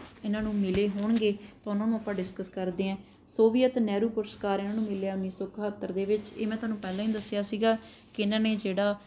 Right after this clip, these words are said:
ਮੈਮ ਸਿਮ ਗੋਰਕੀ ਦਾ ਰੂਸ ਦਾ ਨਾਵਲ ਹੈ ਮਾਂ, ਉਹਦਾ ਅਨੁਵਾਦ ਕੀਤਾ ਹੈ, ਉਹਦੇ ਕਰਕੇ ਇਹਨਾਂ ਨੂੰ ਸੋਵੀਅਤ ਨਹਿਰੂ ਜਿਹੜਾ ਹੈਗਾ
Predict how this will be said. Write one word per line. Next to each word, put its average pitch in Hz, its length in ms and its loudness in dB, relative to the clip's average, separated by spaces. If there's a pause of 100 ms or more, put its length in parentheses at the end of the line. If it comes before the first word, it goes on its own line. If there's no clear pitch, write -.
(180)
ਮੈਮ 190 180 2
ਸਿਮ 208 260 -2
ਗੋਰਕੀ 185 440 0
ਦਾ 208 260 4
ਰੂਸ 196 300 2
ਦਾ 208 140 4
ਨਾਵਲ 185 400 0
ਹੈ 185 80 2
ਮਾਂ, 180 260 0
ਉਹਦਾ 190 240 2 (100)
ਅਨੁਵਾਦ 185 340 2
ਕੀਤਾ 220 380 2
ਹੈ, 220 100 -2 (240)
ਉਹਦੇ 240 180 2
ਕਰਕੇ 208 300 -2
ਇਹਨਾਂ 196 180 -4
ਨੂੰ 196 140 -4
ਸੋਵੀਅਤ 202 580 0
ਨਹਿਰੂ 190 380 0
ਜਿਹੜਾ 190 220 -4
ਹੈਗਾ 196 340 -2